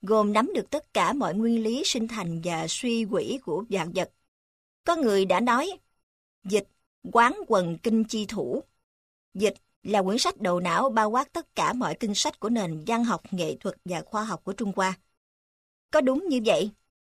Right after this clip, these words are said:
Nhưng đọc dịch rất khó. Khó nhất là sự quan trọng của dịch không phải ở lời, mà ở tượng và số. Không phải ở tượng và số,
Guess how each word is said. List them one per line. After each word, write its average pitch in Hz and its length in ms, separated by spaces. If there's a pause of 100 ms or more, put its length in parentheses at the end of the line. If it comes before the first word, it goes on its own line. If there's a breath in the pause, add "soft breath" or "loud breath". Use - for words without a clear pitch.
(600)
Nhưng 208 380 (200)
đọc 190 220
dịch 175 260
rất 220 240
khó. 208 360 (680)
Khó 277 180
nhất 330 240
là 240 100
sự 180 320
quan 240 220
trọng 175 180
của 226 80
dịch 226 220 (260)
không 220 260
phải 156 200
ở 175 180
lời, 185 360 (380)
mà 190 140
ở 165 300
tượng 165 280 (100)
và 170 180
số. 202 380 (560)
Không 330 160
phải 226 160
ở 269 140 (100)
tượng 196 340
và 185 160
số, 262 380